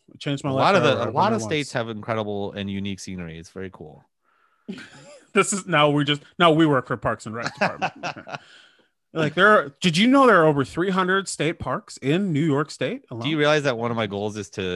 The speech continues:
Speaker 2: is to make enough money to rebuild a school bus into a little home slash podcast studio and travel national parks?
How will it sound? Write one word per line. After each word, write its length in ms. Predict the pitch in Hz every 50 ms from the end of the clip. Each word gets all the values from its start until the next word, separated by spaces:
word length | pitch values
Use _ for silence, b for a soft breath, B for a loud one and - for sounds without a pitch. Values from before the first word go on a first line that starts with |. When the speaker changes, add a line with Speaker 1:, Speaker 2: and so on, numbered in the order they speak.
| 90 85 98
Speaker 2:
is 140 | 90 - -
to 240 | - 92 90 87 85
make 280 | 87 90 90 90 -
enough 180 | 98 92 87 85
money 220 | 95 92 95 92
to 240 | 87 101 90 87 85
rebuild 400 | 85 87 90 87 90 92 90 87
a 60 | 85
school 260 | - - - 92 92
bus 240 | 90 95 98 95 -
into 200 | 104 95 92 90
a 40 | 87
little 280 | 87 90 90 90 92 90
home 360 | - 101 92 92 95 98 95
slash 240 | 90 - 95 90 90
podcast 440 | - 92 90 90 90 - 110 101 -
studio 340 | - 117 107 104 107 107 101
and 80 | 92 98
travel 380 | - 92 87 87 90 90 90
national 360 | 87 87 87 - - 92 87
parks? 520 | 87 - 87 90 101 104 - - - -